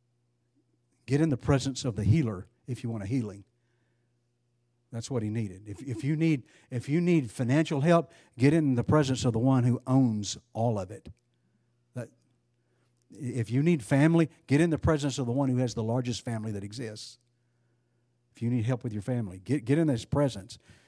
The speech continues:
It's when you get in his presence. Je-, you know, Jesus was there. The miracle worker was there. The miracle was that Jesus was in his presence, not that he received his sight. That wasn't the miracle.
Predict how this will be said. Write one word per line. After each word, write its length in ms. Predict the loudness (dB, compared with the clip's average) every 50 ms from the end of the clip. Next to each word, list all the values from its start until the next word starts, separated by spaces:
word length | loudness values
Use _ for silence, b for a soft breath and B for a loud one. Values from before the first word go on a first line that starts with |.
| b b b b b
It's 140 | -14 -8 -2
when 140 | -2 0 0
you 120 | 0 0
get 180 | 0 2 2 2
in 100 | 2 0
his 200 | 0 -2 -6 -4
presence. 460 | 0 2 2 2 2 0 -6 -10 -10
Je-, 180 | -6 -6 -6 -6 b b b b -2
you 80 | -2
know, 60 | -2
Jesus 440 | 0 0 0 0 2 0 -2 -2 -2
was 160 | -4 -4 -2
there. 320 | 0 2 2 2 0 -2 -6 b b b b b b b
The 260 | -12 -10 -4 -2 -2 2
miracle 420 | 6 6 6 6 6 6 4 4
worker 280 | 6 6 4 4 2 -2
was 180 | -4 -4 -2
there. 360 | 0 0 0 0 0 -2 -4 -8 _ _ _ _ _ _ _ _ _ _ -8
The 80 | -6 -6
miracle 580 | -2 0 2 2 2 0 -2 -4 -6 -6 -6
was 200 | -6 -6 -6 -4
that 200 | -4 -6 -6 -6
Jesus 400 | -4 -4 -4 -2 -2 -6 -6 -6
was 140 | -8 -6 -6
in 80 | -6 -6
his 140 | -8 -8
presence, 600 | -8 -4 -2 0 0 -2 -2 -6 -12 -16 -16 -16 -18 _ _ _ _
not 240 | -4 -2 -2 -2 -2
that 100 | -4 -2
he 60 | -2
received 400 | -4 -4 -4 -4 -4 -4 -6 -6
his 120 | -8 -10
sight. 380 | -10 -10 -10 -12 -14 -14 -16 -20 _ _ _ _ _ _ _ _ _ _ _ _ _ _ _ _ _ _ _ _ _
That 180 | -4 -4 -2 0
wasn't 340 | 2 2 2 2 0 -2 -2
the 60 | 0
miracle. 500 | 0 2 2 0 -2 -6 -12 -18 -20 _